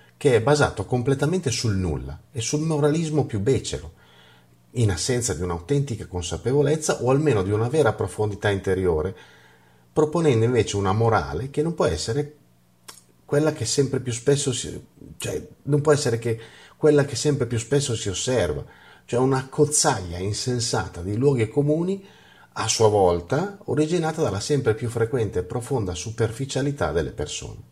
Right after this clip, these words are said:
È un modello vincente dal punto di vista televisivo perché incontra il livello medio di una fetta abbondante, forse troppo, del pubblico, che proprio per questo ne aumenta la superficialità in un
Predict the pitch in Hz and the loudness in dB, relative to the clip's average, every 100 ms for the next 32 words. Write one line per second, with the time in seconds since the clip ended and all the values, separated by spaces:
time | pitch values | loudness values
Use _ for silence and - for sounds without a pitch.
0 | _ _ _ - - - - _ - 139 | _ _ _ -20 -20 -20 -20 _ -2 2
1 | 156 151 160 147 139 117 165 135 98 95 | 4 6 8 8 6 2 0 0 2 0
2 | 101 92 90 92 90 87 90 90 87 85 | 0 -2 -2 -2 -4 -2 -2 -2 -4 -4
3 | 85 98 107 127 131 131 95 92 95 113 | -2 -2 -2 -2 -4 -2 -4 -2 -2 0
4 | 113 127 139 127 110 85 90 127 151 113 | 0 2 4 4 2 0 2 2 2 0
5 | 98 90 107 98 - 80 85 90 90 73 | -2 -2 -2 -2 -2 -2 -2 2 2 0
6 | 71 110 - - - - - - - - | -2 -4 -4 -12 -12 -8 -8 -8 -12 -20
7 | - - - - - 101 - 92 67 98 | -20 -20 -20 -16 -6 -4 -2 -4 -4 -6
8 | - 156 - - - _ _ _ - 117 | -6 -8 -10 -20 -20 _ _ _ -6 -2
9 | 147 - 165 143 143 151 143 - 110 113 | 0 0 2 4 4 6 4 4 2 2
10 | 139 160 160 131 92 - 104 107 - - | 2 2 0 0 0 -2 -4 -6 -6 -4
11 | 113 120 151 156 104 | -4 -2 -2 0 -2